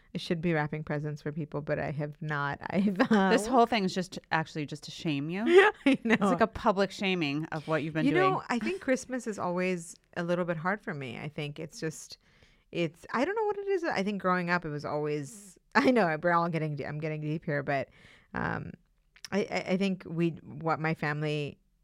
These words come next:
Speaker 1: my brother and I always <laughs> wanted trees, and we wanted Christmas presents, and we
Speaker 2: Aw.
Speaker 1: wanted all these things. And my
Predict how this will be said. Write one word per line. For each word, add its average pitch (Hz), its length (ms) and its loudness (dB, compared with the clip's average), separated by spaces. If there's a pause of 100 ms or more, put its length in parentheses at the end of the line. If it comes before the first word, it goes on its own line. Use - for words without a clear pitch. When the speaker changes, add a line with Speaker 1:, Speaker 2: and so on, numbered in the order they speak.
(180)
Speaker 1:
my 156 300 -4
brother 147 580 -2 (360)
and 147 180 -4
I 147 80 -2
always 147 360 0
<laughs> - 20 4
wanted 214 400 2
trees, 214 420 0
and 190 100 -2
we 180 120 -4
wanted 202 340 2
Christmas 247 400 -2
presents, 226 460 0
and 202 160 -4
we 185 40 -2
Speaker 2:
Aw. 185 100 0
Speaker 1:
wanted 185 180 0
all 180 100 0
these 175 160 -6
things. 233 240 -4
And 208 100 -2
my 220 140 4